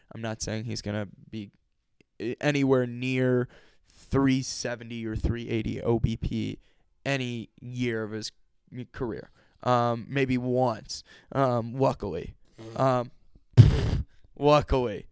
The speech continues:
Speaker 1: Anyway, um, but at the time, this is, this is what you sh-, you should be looking at. You should be looking at Adam Engel in center, um, unless you make, like I said before with this Rick Hahn thing, another free agent acquisition.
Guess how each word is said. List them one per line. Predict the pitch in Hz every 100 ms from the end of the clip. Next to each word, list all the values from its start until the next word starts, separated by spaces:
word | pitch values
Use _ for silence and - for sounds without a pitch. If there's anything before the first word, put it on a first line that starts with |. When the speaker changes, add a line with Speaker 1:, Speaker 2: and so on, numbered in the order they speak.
| - -
Speaker 1:
Anyway, | 160 165 156 135 120 131 - - _ _
um, | 143 143 135 135 - _ _ _ _ - -
but | 147 147
at | 160
the | 165
time, | 180 170 185 196 160
this | 170 175
is, | 165
this | - 175 190
is | 185
what | 170 165
you | 147 143
sh-, | -
you | 139
should | 135 127
be | 117
looking | 113 - 110
at. | -
You | 123 127
should | 143 135
be |
looking | 139 123 120 117
at | -
Adam | 117 117 117
Engel | 113 117
in | 113
center, | - 110 113 117 123 _ _ -
um, | 113 107 104
unless | 113 113 120 -
you | 120
make, | 113 113 - - -
like | 117 113
I | 131 113
said | 110 113 120
before | 117 - 104 110
with | 107 -
this | - -
Rick | 160 -
Hahn | 190 - -
thing, | 110 113 - - -
another | 113 110 110
free | 104 113 104
agent | 101 - 101
acquisition. | - 110 - 101 - - 107